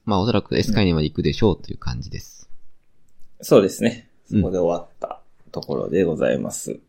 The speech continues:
Speaker 1: はい。あんまりもう、心から楽しんでるわけではないです。
Speaker 2: そうやね。まあ、ほぼみんな一回戦負けやね、芸人軍団は。
Speaker 1: うん。まあ、仕方ないよね。
Speaker 2: うん。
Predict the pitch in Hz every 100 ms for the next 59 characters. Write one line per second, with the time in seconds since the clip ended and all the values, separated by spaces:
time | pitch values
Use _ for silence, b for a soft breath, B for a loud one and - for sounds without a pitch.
0 | _ - 78 - - B B B - 98
1 | 101 104 104 95 65 - - _ _ -
2 | - - - - - 113 101 - 98 -
3 | 95 95 98 - 92 90 95 71 65 50
4 | - - - - - - - - - -
5 | - - - _ - 113 104 92 85 85
6 | 87 90 92 95 104 95 175 139 104 107
7 | 90 - 98 - 95 95 - 95 80 80
8 | 80 78 80 82 80 73 50 50 - -
9 | _ - 85 76 71 - 98 87 - 90
10 | 110 113 - 50 - - - - - -
11 | - - - _ 90 85 82 78 76